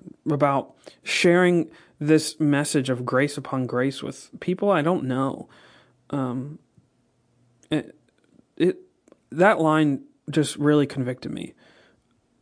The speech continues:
We may not be reaching people for Christ because we are not trying to reach people for Christ. We are just kind of letting our actions speak without actually speaking.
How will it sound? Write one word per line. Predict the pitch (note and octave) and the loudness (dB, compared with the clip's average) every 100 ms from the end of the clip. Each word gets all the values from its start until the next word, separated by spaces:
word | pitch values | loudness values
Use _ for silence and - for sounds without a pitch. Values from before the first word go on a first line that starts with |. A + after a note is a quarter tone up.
| _ - | _ 0
We | D#3+ G3 | 4 6
may | G#3+ | 6
not | F3 D3+ | 4 4
be | D3 | 2
reaching | C#3+ C#3+ D3 C3+ | 4 2 0 -2
people | C#3+ C3+ | -2 -2
for | A#2+ C3 | -4 -6
Christ | - F3+ - | -2 -4 -4
because | C3+ D3+ C#3 | -6 -6 -2
we | D3+ | 0
are | E3 | 0
not | E3 - | -2 -4
trying | - D3 D#3 G3 - - | -6 -2 0 0 -4 -10
to | - C3+ | -8 -4
reach | D3 - | -4 -4
people | C#3 - | -6 -6
for | C#3+ - | -10 -12
Christ. | - - - - | -10 -12 -14 -4
We | D#3 | -2
are | C#3+ | 0
just | C3+ - - - - - - _ | -4 -10 -16 -20 -20 -20 -20 _
kind | - D#3+ | -2 0
of | C3 | 2
letting | C3+ D3+ E3 | 2 4 4
our | C#3+ B2+ | 2 2
actions | C#3 D3 - C#3 B2+ | 0 -2 -4 -4 -4
speak | - - C#3+ C3 - | -10 -2 0 0 -4
without | B2 B2 C3 | -6 -8 -6
actually | C3 - C3 | -8 -6 -8
speaking. | B2 - - B2+ C3 - | -8 -10 -10 -10 -8 -12